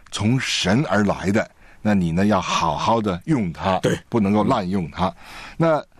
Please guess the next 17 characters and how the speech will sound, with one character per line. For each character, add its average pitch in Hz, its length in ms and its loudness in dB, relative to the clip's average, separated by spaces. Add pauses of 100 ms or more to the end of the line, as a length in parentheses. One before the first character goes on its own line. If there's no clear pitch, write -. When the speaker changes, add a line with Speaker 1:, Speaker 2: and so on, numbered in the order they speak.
(160)
Speaker 1:
还 - 260 0
有 175 260 0
呢， 147 140 2 (200)
属 - 160 0
灵 202 200 2
领 147 220 4
袖 180 260 0
使 113 220 -6
教 180 220 0
会 143 140 -2
增 185 240 0
长 123 140 0
的 98 60 -2
原 110 140 2
因， 147 120 2
除 131 280 0
了 135 180 2